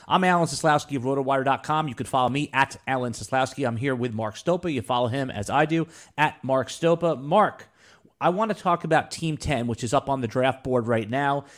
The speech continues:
And if you are listening on the podcast, we've put a link to the draft board for you to check it out. Um, my guy, Brandon Adam, takes Amon-Ra Saint Brown in round one, who, again, has been another controversial first-round pick. Uh, I like it. We'll, we'll get into that.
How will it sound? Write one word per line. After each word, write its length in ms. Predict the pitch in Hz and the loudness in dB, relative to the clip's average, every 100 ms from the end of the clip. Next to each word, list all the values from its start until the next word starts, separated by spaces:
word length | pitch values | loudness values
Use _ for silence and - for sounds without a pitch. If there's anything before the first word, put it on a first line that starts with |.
| - | -10
And 140 | 139 139 | -6 -4
if 80 | |
you 160 | 127 135 | -2 2
are 120 | 131 | 2
listening 340 | 127 117 127 117 | 2 -2 -2 -2
on 100 | 110 | -2
the 60 | |
podcast, 600 | - 117 104 117 107 104 | -2 -2 -2 -2 -4 -4
we've 200 | 117 107 | -6 -6
put 140 | - 123 | -6 -6
a 40 | |
link 280 | 107 117 110 | -6 -8 -6
to 100 | 120 | -6
the 80 | 98 | -6
draft 320 | 107 107 - | -6 -6 -6
board 240 | 113 101 | -6 -6
for 80 | 101 | -6
you 160 | 104 104 | -8 -8
to 180 | - | -10
check 260 | 92 - - | -12 -12 -8
it 80 | 104 | -2
out. 280 | 170 - - _ _ _ _ _ _ | -2 -2 -10 _ _ _ _ _ _
Um, 300 | 139 135 123 - - - | -4 -2 -4 -8 -18 -8
my 120 | 139 | -6
guy, 280 | 160 160 139 | 0 2 2
Brandon 340 | 135 147 139 | 2 0 0
Adam, 260 | 135 127 110 | 0 0 -2
takes 240 | - 127 - | -6 -8 -4
Amon-Ra 500 | 135 170 165 156 147 | -2 0 2 2 2
Saint 260 | - 147 | 0 -4
Brown 260 | 131 135 127 | -2 0 0
in 60 | 123 | 0
round 260 | 120 107 | 0 0
one, 240 | 117 127 110 | 2 0 0
who, 200 | 123 131 - | -2 -4 -8
again, 220 | 139 226 | -4 -2
has 100 | 170 | -2
been 160 | 101 165 | -2 -2
another 460 | 139 110 135 160 135 | -2 -2 -2 -2 -4
controversial 680 | - 143 - 110 135 127 | -4 -4 -4 -4 -2 -4
first-round 480 | - 131 - 117 95 | -4 -4 -2 -4 -4
pick. 320 | - 139 - - - - - | -2 -2 -2 -14 -20 -14 -2
Uh, 140 | 143 - | 0 0
I 220 | 143 214 | 4 4
like 320 | 147 120 127 | 4 2 0
it. 200 | 175 170 135 | -2 -4 -4
We'll, 240 | 131 127 | -4 -4
we'll 160 | 131 127 | -4 -4
get 180 | 143 | -2
into 220 | 135 120 120 | -2 -2 -2
that. 360 | 120 147 - | -2 -2 -6